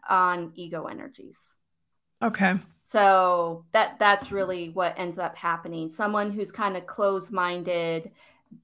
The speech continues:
Speaker 1: and acting from vi-, victim consciousness, that's when it's time. Um, and some people, and I, and so if anybody's listening to me and I've spoken to you about ego energies, I'm not saying you're a narcissist,
Speaker 2: <laughs>
Speaker 1: but I am,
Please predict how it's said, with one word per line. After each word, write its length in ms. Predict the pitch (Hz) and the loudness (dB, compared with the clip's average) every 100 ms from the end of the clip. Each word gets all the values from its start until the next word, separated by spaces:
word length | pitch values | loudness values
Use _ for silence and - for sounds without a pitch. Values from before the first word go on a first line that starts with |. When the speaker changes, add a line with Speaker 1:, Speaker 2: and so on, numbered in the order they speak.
| _ | _
Speaker 1:
and 440 | - 190 175 165 160 | 2 2 2 -4 -2
acting 500 | 220 214 220 233 208 | 6 8 8 2 -6
from 280 | - 202 175 | -4 -6 -4
vi-, 240 | 202 196 - 175 | -2 -2 -4 -4
victim 440 | 208 202 202 180 | -4 -2 -4 -6
consciousness, 920 | 165 - 185 180 214 208 220 214 214 - | -6 0 2 0 -4 -12 -8 -6 -6 0
that's 360 | 196 190 190 - | 4 4 2 -4
when 300 | 190 185 175 | -4 -2 -6
it's 580 | 165 175 165 165 - - | -4 -2 -2 -6 -16 -20
time. 520 | - 185 175 170 170 - | -6 -4 -4 -6 -10 -4
Um, 440 | 170 160 151 147 - - - | 0 0 -2 -6 -12 -16 4
and 140 | 302 | 4
some 260 | 311 381 415 | 8 8 8
people, 680 | 392 359 277 233 220 214 208 _ _ - | 2 2 4 4 2 0 -6 _ _ 0
and 140 | 247 | 4
I, 140 | 262 247 | 6 4
and 400 | - 208 196 - | 2 -4 -4 -6
so 160 | 202 | 0
if 100 | 190 | 0
anybody's 440 | 202 202 202 190 180 | 0 -4 -4 -6 -6
listening 380 | 190 175 190 180 | -8 -6 -10 -8
to 140 | 185 | -8
me 160 | 180 170 | -8 -6
and 120 | 170 | -6
I've 160 | 170 165 | -8 -8
spoken 380 | - 175 175 | -8 -8 -8
to 140 | 165 180 | -10 -8
you 60 | |
about 240 | 165 175 170 | 0 0 2
ego 300 | 277 320 269 | 2 8 8
energies, 520 | 226 208 202 202 - - | 8 4 0 0 2 8
I'm 200 | 202 208 | 8 8
not 200 | 202 185 | 6 6
saying 380 | - 214 196 190 | 2 0 0 2
you're 180 | 208 185 | 4 6
a 60 | |
narcissist, 760 | 180 190 208 208 214 - 185 180 - | 8 8 8 6 -4 -2 2 8 6
Speaker 2:
<laughs> 80 | - | 8
Speaker 1:
but 420 | 339 302 - 311 | 8 8 8 12
I 280 | 359 392 | 12 12
am, 60 | 403 | 6